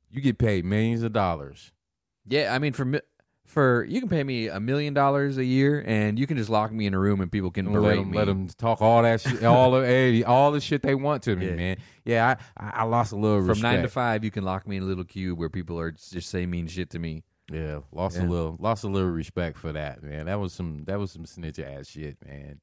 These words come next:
Speaker 1: It's like, what the fuck are you doing, man? You stopped the game for this, man? Ah,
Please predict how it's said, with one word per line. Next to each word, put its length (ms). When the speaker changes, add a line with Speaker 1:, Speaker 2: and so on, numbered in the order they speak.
Speaker 1:
It's 200
like, 160
what 180
the 80
fuck 320
are 60
you 240
doing, 340
man? 200
You 120
stopped 360
the 100
game 420
for 160
this, 400
man? 380
Ah, 880